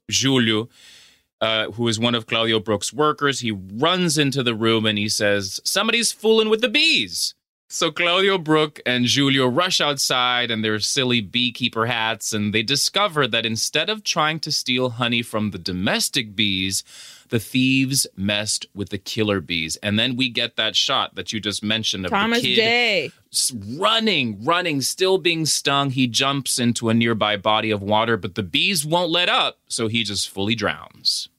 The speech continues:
Speaker 2: Sorry, kid.
Speaker 1: The next morning, around the breakfast table, we meet Rosa, the maid, and she's serving herba santa for breakfast.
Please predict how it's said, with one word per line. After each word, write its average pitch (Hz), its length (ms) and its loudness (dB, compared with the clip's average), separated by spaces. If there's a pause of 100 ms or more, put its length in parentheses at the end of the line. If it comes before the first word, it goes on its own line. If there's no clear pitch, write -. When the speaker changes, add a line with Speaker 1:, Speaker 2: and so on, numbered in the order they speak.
Speaker 2:
Sorry, 175 340 -4
kid. 170 400 -2 (500)
Speaker 1:
The 165 60 2
next 226 260 2
morning, 165 520 2
around 117 300 2
the 131 60 0
breakfast 98 560 0
table, 92 720 2
we 107 200 0
meet 104 320 0 (240)
Rosa, 104 600 2
the 107 80 0
maid, 101 560 0
and 107 180 -2
she's 117 300 0
serving 156 640 0
herba 127 380 -2
santa 151 680 -2
for 139 220 -2
breakfast. 113 840 -2